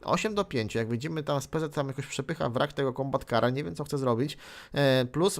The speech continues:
oczywiście górka jest, są tam jeszcze pojazdy, górka jest stracona, więc tutaj nie ma co się wychylać, bo prawdopodobnie,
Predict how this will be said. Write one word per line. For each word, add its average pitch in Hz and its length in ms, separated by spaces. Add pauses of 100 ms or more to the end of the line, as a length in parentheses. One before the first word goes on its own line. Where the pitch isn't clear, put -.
oczywiście 127 380
górka 135 460
jest, 117 240
są 123 180
tam 123 100
jeszcze 123 140
pojazdy, 117 460
górka 160 240
jest 202 120
stracona, 160 380
więc 127 120
tutaj 170 160
nie 160 80
ma 160 80
co 151 100
się 143 80
wychylać, 127 320
bo 120 80
prawdopodobnie, 151 720